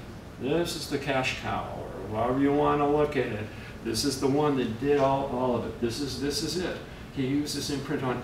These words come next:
everything. There's a comic book he did. Shroud did it. Uh, there's little mini booklets, his fanzines. They're all Shroud publications from this point on. Pegasus got dropped,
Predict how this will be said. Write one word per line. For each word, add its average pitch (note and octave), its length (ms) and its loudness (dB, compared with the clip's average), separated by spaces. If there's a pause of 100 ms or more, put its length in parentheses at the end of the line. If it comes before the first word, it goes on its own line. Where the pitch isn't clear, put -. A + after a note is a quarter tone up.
(180)
everything. A2 560 0 (380)
There's A2 220 -2
a A2 60 -4
comic F#3+ 460 2
book G#2+ 160 -8
he G#2 200 -8
did. F#2 180 -4 (380)
Shroud D3+ 920 2
did G#2 180 -4
it. E2+ 200 -10 (440)
Uh, - 340 -8 (120)
there's - 600 -4 (920)
little E3+ 200 6
mini F3 440 6
booklets, A2+ 600 -4 (260)
his A#2+ 120 -2 (100)
fanzines. D#3+ 760 4
They're A2 120 -6
all C#3 240 4
Shroud C#3 580 2
publications A#2 840 0
from G2 160 -6
this A2 120 -4
point A2 360 -2
on. G2 200 -4 (360)
Pegasus D3+ 520 2
got - 240 2
dropped, D3 380 4